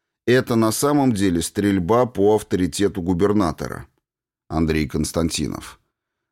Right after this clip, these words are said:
Рейдерские захваты, которые приписывают Тамбовским, затронули интересы всей общественности. И получается так.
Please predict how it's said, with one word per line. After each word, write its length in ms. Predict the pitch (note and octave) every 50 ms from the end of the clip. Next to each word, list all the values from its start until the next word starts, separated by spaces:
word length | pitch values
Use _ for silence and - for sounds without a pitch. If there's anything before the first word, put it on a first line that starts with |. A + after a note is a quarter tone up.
| _ -
Рейдерские 760 | C#2+ D2+ F#2 A2+ C#3 C3+ A2+ B2 A2 - - - A2 A2 G2+
захваты, 600 | F#2+ G#2+ G2+ - - G#2+ A#2 B2+ B2+ - - F2+
которые 440 | - E2+ E2+ - G2 F#2+ F2+ F#2 F#2
приписывают 840 | - - F#2+ G2 F#2 - A2 G2+ F2 - F2+ D#2+ E2 E2+ D2 -
Тамбовским, 840 | - F2+ E2+ E2+ E2 D#2+ G2+ A#2+ A#2+ A2 - - - D2+ A#1+ A1+ A1+ _ _ _ _ _
затронули 720 | - D2 D#2+ F2+ E2 - F#2 G2+ A2+ A2+ A#2 A2 G#2 G2+ F#2+
интересы 540 | F#2 F#2 - F#2 E2+ E2+ F2+ F2 - - F2+
всей 280 | - - F2+ E2+ E2+
общественности. 920 | E2 - - - G#2 F2 D2 - - - G#1 G1+ G1+ - - - - G1+ - - _ _ _ _ _ _ -
И 60 | D2
получается 680 | C#2 C#2+ C#2+ D#2 D2+ - G#2+ A2 B2 C3+ B2+ - C#3+
так. 420 | - - - E2+ D#2 - - -